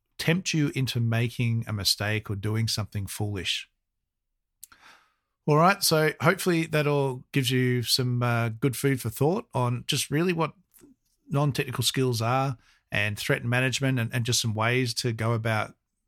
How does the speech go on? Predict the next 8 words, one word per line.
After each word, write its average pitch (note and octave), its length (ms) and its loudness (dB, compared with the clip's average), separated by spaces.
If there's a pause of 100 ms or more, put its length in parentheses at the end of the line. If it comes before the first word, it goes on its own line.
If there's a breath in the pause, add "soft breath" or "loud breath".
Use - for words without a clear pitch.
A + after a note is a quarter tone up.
(580)
logically C#3+ 640 0
processing A2+ 840 -2 (320 loud breath)
and A#2 140 0
coming A2+ 280 0
up G#2 200 -4
with G#2+ 240 -4
mitigation G#2 540 -2
strategies F#2+ 760 -4